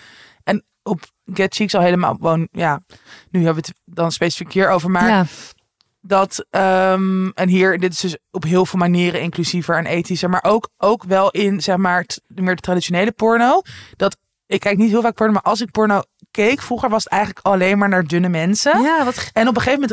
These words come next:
Speaker 1: realiseerde ik me dat. En toen ging ik wel eens bewust zoeken op dikkere mensen.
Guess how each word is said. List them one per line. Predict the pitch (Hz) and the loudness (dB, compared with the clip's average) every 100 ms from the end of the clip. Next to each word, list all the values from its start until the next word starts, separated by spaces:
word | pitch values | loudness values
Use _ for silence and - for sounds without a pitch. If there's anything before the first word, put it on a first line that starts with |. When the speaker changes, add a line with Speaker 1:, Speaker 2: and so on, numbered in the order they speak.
| 214 | 0
Speaker 1:
realiseerde | 226 196 196 233 | 0 0 0 0
ik | 302 | 0
me | 262 | 0
dat. | 294 427 - - - _ - | 2 0 -2 -10 -14 _ -4
En | 208 | -2
toen | 262 | 0
ging | 262 | 2
ik | 233 | 2
wel | 220 | 0
eens | 220 | 0
bewust | - 190 196 220 - | -2 0 0 0 -2
zoeken | 214 156 | -2 -2
op | - 165 | -4 -2
dikkere | 196 - 247 | -2 0 -2
mensen. | 247 254 254 311 | 0 0 0 0